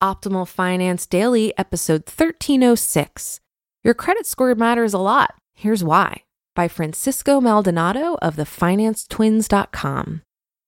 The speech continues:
Thanks for tuning in today and every day. I'm your host and personal finance enthusiast, Diana Merriam.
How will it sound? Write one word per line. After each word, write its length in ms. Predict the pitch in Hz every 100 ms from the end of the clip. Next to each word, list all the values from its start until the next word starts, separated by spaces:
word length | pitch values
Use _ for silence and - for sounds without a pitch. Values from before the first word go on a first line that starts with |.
| _ -
Thanks 240 | 311 302
for 120 | - 285
tuning 480 | - 285 277 285
in 200 | 269 262
today 420 | - 247 254 262 -
and 240 | 269 269 -
every 360 | 277 311 302 277
day. 360 | 226 196 190 196
I'm 160 | 180 170
your 120 | 160
host 480 | - 294 330 - -
and 240 | 175 175 -
personal 480 | - 403 - 190 156
finance 500 | - 156 156 151 156
enthusiast, 800 | - 185 196 277 311 - - -
Diana 320 | 156 156 156
Merriam. 540 | 151 160 202 110 175